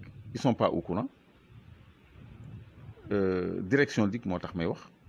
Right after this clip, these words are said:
ma ni sama jabar nañu dem ñu présenté wu. Kenn ki présenté wu ni moom la adjudant Sagna. Te adjudant Sagna xam naa ko, sama jabar xam na ko, xàmmee na ko.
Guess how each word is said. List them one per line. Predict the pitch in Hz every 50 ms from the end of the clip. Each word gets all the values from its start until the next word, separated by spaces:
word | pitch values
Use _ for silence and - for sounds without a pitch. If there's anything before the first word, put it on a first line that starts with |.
| - - - - - - - - - - - - -
ma | - 104 113
ni | 117
sama | - 127 120 113
jabar | 101 107 107 110
nañu | 104 104 110 117
dem | 107 98 104 113
ñu | 107 92 82
présenté | 95 113 110 113 110 113 110 104 92 - 90
wu. | 78 67 - - - - - - - - - - - - - - - - - _ - - - _ _ _ _ _
Kenn | - 123 131 143
ki | 127 -
présenté | 117 - 127 127 120 123 123 120 - 127
wu | 123 123
ni | 120
moom | 107 110 117 117 113 107
la | 120 - - -
adjudant | 123 127 117 110 120 107 113 113 120 127 -
Sagna. | - - - - 127 123 117 104 87 - - - - - - - - - _ - - - - - - - _ - - - - - - - - - - - - - - - - - -
Te | 117 - -
adjudant | 135 131 127 127 120 131 123 120
Sagna | - 117 110 110 113 113
xam | - - 139 131 131
naa | 123 117 -
ko, | - 151 - - - - - - - - - _ _ _ _ _ _ - - - - - - -
sama | - - - - - 143 143 135
jabar | 123 123 113 135 143 - - - - -
xam | - - - - 135 135 131 123
na | 120
ko, | - 131
xàmmee | 131 - - - 135 123 123 120 113 104
na | 95
ko. | 87 - -